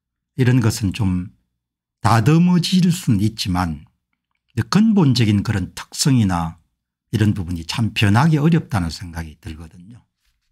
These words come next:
그러니까 한 개인이 이제 자신이 나이를 먹어가면서 그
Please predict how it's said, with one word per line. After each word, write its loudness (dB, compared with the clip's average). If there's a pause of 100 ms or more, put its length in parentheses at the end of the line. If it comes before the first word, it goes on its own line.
(380)
그러니까 -6 (680)
한 2
개인이 4
이제 0
자신이 2
나이를 2
먹어가면서 -4 (960)
그 -4